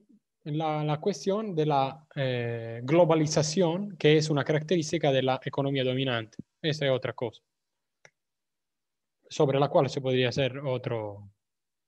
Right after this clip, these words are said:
debate, pero en otro momento. Los objetivos de la economía social solidaria, y cerramos, son estos.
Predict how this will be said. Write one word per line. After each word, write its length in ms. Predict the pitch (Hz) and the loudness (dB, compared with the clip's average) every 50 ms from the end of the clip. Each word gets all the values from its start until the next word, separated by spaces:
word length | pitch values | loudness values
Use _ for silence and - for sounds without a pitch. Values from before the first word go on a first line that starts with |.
| _ _ _ _ _ _ _ _ - - _ _ | _ _ _ _ _ _ _ _ -20 -20 _ _
debate, 400 | - 143 139 139 123 123 - 185 | -2 0 2 2 0 0 -2 -2
pero 240 | 156 143 131 131 - - | -2 -2 -2 -4 -6 -8
en 100 | 127 123 | -10 -8
otro 200 | 123 113 117 117 | -8 -8 -8 -8
momento. 360 | 113 104 101 110 117 _ _ _ _ _ _ _ _ _ _ _ _ _ _ _ _ | -8 -10 -12 -16 -18 _ _ _ _ _ _ _ _ _ _ _ _ _ _ _ _
Los 120 | - 139 170 | -4 0 2
objetivos 400 | 180 170 175 - 220 175 143 123 | 2 2 2 2 2 0 0 0
de 100 | 147 139 | 0 0
la 200 | 139 135 139 135 | 0 0 -2 -4
economía 320 | 131 - 160 160 165 147 | -4 -6 -6 -4 -4 -4
social 300 | 151 151 147 156 165 165 | -4 -4 -4 -4 -4 -4
solidaria, 500 | 151 - 202 208 220 247 247 208 156 147 | -6 -6 -6 -4 -2 -2 -2 0 -2 -2
y 100 | 143 123 | -4 -2
cerramos, 580 | - - 196 202 240 233 185 139 127 117 120 - _ | 0 0 0 0 0 -2 -2 -4 -6 -8 -12 -16 _
son 320 | - - - 170 147 131 | -14 -8 -4 -4 -2 -2
estos. 500 | 120 110 - - - 127 113 - - - | -4 -6 -8 -10 -10 -12 -12 -12 -14 -20